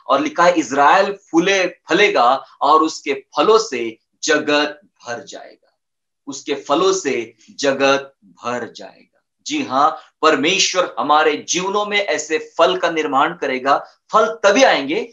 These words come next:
जब हम जड़ पकड़ेंगे। कई लोगों ने गलत जगह जड़ पकड़ना शुरू कर दिया। जी हाँ, मैंने कई विश्वासियों को देखा हो, कई जगह घूमता हूं, तो इसलिए मैं जाना हूं, क्योंकि मैंने बहुत सारे कलीसिया को विजिट किया,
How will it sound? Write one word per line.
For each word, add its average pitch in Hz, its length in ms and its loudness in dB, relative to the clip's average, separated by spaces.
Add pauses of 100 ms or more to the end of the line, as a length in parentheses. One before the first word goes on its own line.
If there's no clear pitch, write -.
(160)
जब 269 180 2
हम 277 380 -6
जड़ 131 200 -2
पकड़ेंगे। 95 500 -20 (1040)
कई 226 160 4
लोगों 170 280 2
ने 196 180 -2
गलत 170 440 0
जगह 175 260 2
जड़ 143 200 -2
पकड़ना 123 320 -10
शुरू 107 240 -14
कर 104 100 -20
दिया। 98 280 -20 (1000)
जी 135 160 -6
हाँ, 113 260 -6
मैंने 135 220 -4
कई 143 360 -4
विश्वासियों 135 500 -2
को 135 120 -8
देखा 120 280 -6
हो, 127 120 0
कई 131 200 -4
जगह 127 260 -6
घूमता 131 400 -6
हूं, 123 100 0
तो 123 80 -14
इसलिए 127 240 -12
मैं 120 160 -12
जाना 113 260 -4
हूं, 123 200 -6
क्योंकि 135 380 -20
मैंने 180 140 2
बहुत 156 320 -2
सारे 147 340 -4 (100)
कलीसिया 139 400 -2
को 131 160 -6
विजिट 120 380 -12
किया, 117 360 -6